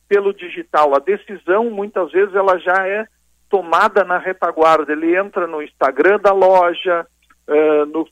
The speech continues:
Face ou no site, ele encontra alguma maneira de se informar e ele já chega na loja com a decisão tomada. Então, realmente o digital, ele tá afetando assim de maneira profunda,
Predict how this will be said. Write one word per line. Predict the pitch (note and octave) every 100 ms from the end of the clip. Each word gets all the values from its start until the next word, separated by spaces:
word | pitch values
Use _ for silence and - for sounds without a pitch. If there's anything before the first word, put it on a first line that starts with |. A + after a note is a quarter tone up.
| -
Face | F#3+ F#3+ F#3 - _ F#3+ F#3 F3 _ -
ou | F3 F#3+
no | E3+ D3 - _
site, | F#3+ F3 E3+ F3 - F3+ E3+ - _ _
ele | - G#3 A3+
encontra | G#3+ - G3+ A#3 B3 A3+
alguma | F#3+ F3+ A#3 C4
maneira | A#3+ F#3+ E3+ F3+ F3
de | E3 E3 _
se | G#3
informar | A3 A3+ A3 F#3 E3 D3+ F#3
e |
ele | F#3+ F3+
já | F#3 F#3
chega | - F#3+ F#3
na | F3
loja | E3 D3+ E3 E3+ -
com | E3+ F3+ _ _ _
a | E3
decisão | D#3 E3 - D#3+ D#3+ E3+
tomada. | D#3+ D3 C#3 B2 A2
Então, | A2+ E3+ G3+ _ _ _ _ -
realmente | F#3 A3+ G3 G3 G3+
o |
digital, | E3+ F3+ F3 E3 E3 D#3+ F3+
ele | F3 E3+
tá | E3 E3 E3+ D#3+ -
afetando | C#3+ - C3+ - D#3+ D3+
assim | C#3+ E3
de | D#3+
maneira | D3 C3+ C#3 D#3+ D#3 _ _ _
profunda, | - G3 G#3 - - G3 A3 G#3+ G#3 G3+